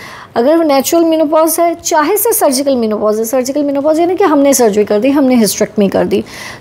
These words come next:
दोनों ही conditions में आपको कैल्शियम और विटामिन डी का intake ज़रूर से रखिए, क्योंकि जब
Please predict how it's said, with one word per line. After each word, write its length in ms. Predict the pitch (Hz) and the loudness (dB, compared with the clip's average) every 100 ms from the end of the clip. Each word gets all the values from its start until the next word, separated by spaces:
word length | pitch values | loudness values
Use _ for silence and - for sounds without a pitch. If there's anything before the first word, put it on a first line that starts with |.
| 262 | -2
दोनों 280 | 294 359 440 | 2 4 2
ही 60 | |
conditions 540 | 453 339 277 285 269 277 | 2 2 2 0 0 0
में 80 | |
आपको 280 | 254 226 262 | -2 0 -2
कैल्शियम 540 | 240 214 220 220 339 359 | 0 0 2 2 0 2
और 100 | 320 | 2
विटामिन 440 | 233 240 269 247 | 2 0 0 0
डी 100 | 262 | -2
का 180 | 269 269 | 0 0
intake 560 | 208 196 202 208 - - - | 0 0 0 0 -2 -8 -2
ज़रूर 320 | 220 247 294 | 2 4 2
से 200 | 285 240 | 0 0
रखिए, 460 | 196 190 214 226 269 - - - - | 0 -2 -4 -4 -4 -12 -20 -20 -4
क्योंकि 340 | 359 320 349 381 | 0 2 2 2
जब 320 | 247 294 | 2 0